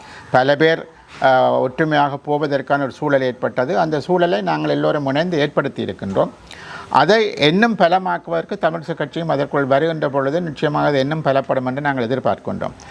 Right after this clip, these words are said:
ஆகவே நாங்கள் அவ்வாறு சிந்திக்கின்ற பொழுது சுமந்திரனுக்கு எதிராக போர்க்கொடி உயர்த்த வேண்டிய தமிழரசு கட்சிக்குள் தான் அது அந்த பிரச்சனையை தவிர எங்களுக்கு அது பிரச்சனை கிடையாது. தமிழரசு கட்சிக்கு சுமந்திரன் தலைவராக இருக்கணுமா, ஸ்ரீதரன் தலைவராக இருக்கணுமா, அது அவர்களுடைய உள்வீட்டு பிரச்சனை.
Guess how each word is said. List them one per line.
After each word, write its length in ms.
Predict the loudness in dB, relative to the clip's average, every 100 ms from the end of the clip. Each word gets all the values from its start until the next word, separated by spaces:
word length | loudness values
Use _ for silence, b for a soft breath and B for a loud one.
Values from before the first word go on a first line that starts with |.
| B B 0
ஆகவே 260 | 2 4
நாங்கள் 320 | 2 2 2 2
அவ்வாறு 480 | 2 2 2 0 -6
சிந்திக்கின்ற 520 | -10 -8 -8 -4 -4
பொழுது 520 | -2 -2 0 0 -2 B B -8 -2
சுமந்திரனுக்கு 680 | 2 2 2 0 0 -4
எதிராக 540 | -2 0 2 2 0 -2 -2
போர்க்கொடி 360 | -4 -2 -2
உயர்த்த 340 | 0 -2 0 0
வேண்டிய 420 | 0 2 2 2
தமிழரசு 540 | 2 2 0 0 -4 -2
கட்சிக்குள் 640 | -2 -2 -12 -6 -6 0
தான் 160 | 2 2
அது 160 | 0
அந்த 240 | -2 -2 -2
பிரச்சனையை 520 | -2 -2 -2 -2 0
தவிர 220 | 2 2
எங்களுக்கு 360 | 2 0 2 2
அது 120 | 2
பிரச்சனை 360 | -2 -2 -4
கிடையாது. 340 | -2 -2 -2 -4 -14 B B B B B 0
தமிழரசு 440 | 4 6 4 4 4
கட்சிக்கு 600 | 2 2 -2 0 0 2
சுமந்திரன் 460 | 0 2 2 2 2
தலைவராக 520 | 2 4 2 0 -2
இருக்கணுமா, 460 | 0 -2 0 -2
ஸ்ரீதரன் 500 | -2 0 0 0 0
தலைவராக 640 | 2 4 4 0 2 2 0
இருக்கணுமா, 480 | -2 -2 -2 0
அது 180 | 0 2
அவர்களுடைய 440 | 0 0 -2 0 0
உள்வீட்டு 420 | 0 0 0 0
பிரச்சனை. 440 | 0 0 -2 -6